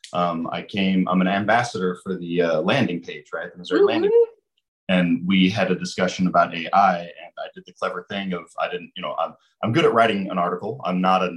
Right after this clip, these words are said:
Speaker 1: a, a, a writer, but artificial intelligence is, is handy. So I asked it to have a conversation with me about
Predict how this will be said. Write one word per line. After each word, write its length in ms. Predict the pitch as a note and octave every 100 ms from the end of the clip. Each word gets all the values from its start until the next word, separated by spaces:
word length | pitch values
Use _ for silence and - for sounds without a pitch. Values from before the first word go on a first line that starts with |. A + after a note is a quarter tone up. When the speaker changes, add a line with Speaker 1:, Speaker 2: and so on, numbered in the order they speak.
| E2+
Speaker 1:
a, 360 | E2 - E2+ D2+ _ _ -
a, 140 | D#2+ D#2+
a 80 | E2
writer, 440 | F#2 G2+ - - - _ -
but 260 | F#2 F2 _ _ -
artificial 420 | G#2+ G2 - G2
intelligence 580 | F#2+ G#2 A2+ F#2 F#2 -
is, 220 | E2 -
is 120 | E2+
handy. 380 | - A2 G#2+ F2
So 160 | E2+ E2
I 100 | E2+
asked 340 | F2 F2 -
it 200 | F2 -
to 100 | D#2+
have 140 | -
a 40 | F2+
conversation 580 | F#2 E2 - G#2 - F2
with 200 | E2+ F2+
me 100 | F2
about 380 | F2 D#2+ D#2+